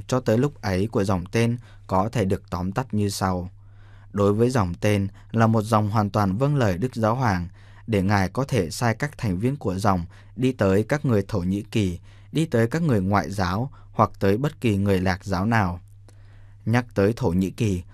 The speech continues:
có nghĩa là nhắc tới người Hồi giáo. Giờ đây, việc truyền giáo cho các dân tộc ngoài Kitô giáo không phải chỉ là một trong các công tác có thể làm, nhưng đó là mục tiêu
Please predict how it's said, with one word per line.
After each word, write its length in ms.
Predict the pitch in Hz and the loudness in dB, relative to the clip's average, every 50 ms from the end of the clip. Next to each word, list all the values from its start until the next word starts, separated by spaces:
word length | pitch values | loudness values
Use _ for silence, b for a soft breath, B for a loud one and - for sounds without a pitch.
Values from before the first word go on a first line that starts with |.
| b b b | b b b
có 120 | - 113 113 | 0 2 2
nghĩa 240 | 120 117 98 95 | 4 2 2 2
là 180 | 143 147 113 92 | 2 0 0 0
nhắc 200 | 92 113 147 160 - | 0 -2 -2 -4 -2
tới 140 | - 113 110 | 2 2 2
người 180 | 131 143 123 104 | 4 4 2 2
Hồi 220 | 101 107 98 92 | 4 2 2 2
giáo. 400 | 90 95 90 87 90 107 127 143 - - - b b b b b b b b b | 2 0 0 0 0 -2 -2 -4 -8 -14 -20 b b b b b b b b b
Giờ 260 | b 104 104 107 92 85 | b 0 2 2 2 4
đây, 320 | 92 104 107 107 107 104 | 4 4 4 4 4 2
việc 260 | 104 110 104 - - | 2 2 0 0 0
truyền 220 | - 113 98 92 90 | 0 0 2 2 2
giáo 240 | 95 95 98 107 | 2 2 2 0
cho 140 | 117 - 139 | 0 0 -2
các 180 | 139 - 170 165 | -2 -2 -6 -4
dân 240 | - 147 151 151 143 | -2 -2 -2 -2 0
tộc 180 | 143 110 98 - | -2 -4 -4 -2
ngoài 280 | 113 107 107 101 92 87 - | -4 0 0 0 0 -2 -2
Kitô 300 | - 135 135 - 139 135 | -4 -4 -2 -2 -2 0
giáo 400 | 123 110 98 95 98 113 131 143 B B B B B | 0 0 0 -2 -2 -4 -6 -8 B B B B B
không 240 | B - - 165 165 | B -4 -4 -4 -2
phải 300 | - - 113 87 85 101 - | 0 2 2 2 2 -2 -6
chỉ 160 | - - 92 | -4 -4 0
là 180 | 90 95 92 95 | 2 2 2 2
một 200 | 104 104 90 - - | 2 0 0 -2 -4
trong 160 | - - 131 135 | -6 -4 -4 -4
các 180 | - 156 151 - - | -4 -6 -6 -4 -2
công 200 | - 131 131 127 | 0 0 0 0
tác 220 | - 139 143 151 - | -2 -2 -2 -2 -4
có 160 | - - 101 110 | -4 -4 -4 -2
thể 200 | - 127 104 90 | -2 -2 -2 0
làm, 300 | 95 95 92 85 85 90 b b b b b b b b b b | 2 2 0 0 -2 -6 b b b b b b b b b b
nhưng 200 | 113 120 120 120 | 0 2 2 4
đó 260 | 107 95 90 92 107 | 2 2 2 2 2
là 120 | 131 123 110 | 2 2 2
mục 180 | 110 104 - - - | 2 0 -2 -4 0
tiêu 180 | - 131 131 | 2 2 2